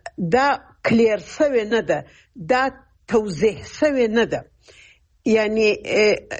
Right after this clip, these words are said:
تقسیم د وظایفو، اه، اه، آګاهي په جامعه کې، اه، مسؤلینو، حکومتدارانو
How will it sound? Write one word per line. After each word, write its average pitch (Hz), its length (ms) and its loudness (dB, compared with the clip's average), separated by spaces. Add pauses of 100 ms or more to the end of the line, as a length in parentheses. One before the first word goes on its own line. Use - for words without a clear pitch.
(280)
تقسیم - 500 -2 (140)
د - 20 0
وظایفو، 214 840 0
اه، - 800 -2 (400)
اه، 202 140 2 (220)
آګاهي 240 540 2 (220)
په 247 160 2 (100)
جامعه 214 420 2 (120)
کې، 240 160 -2 (520)
اه، 190 320 2 (420)
مسؤلینو، 285 840 2 (260)
حکومتدارانو 208 920 2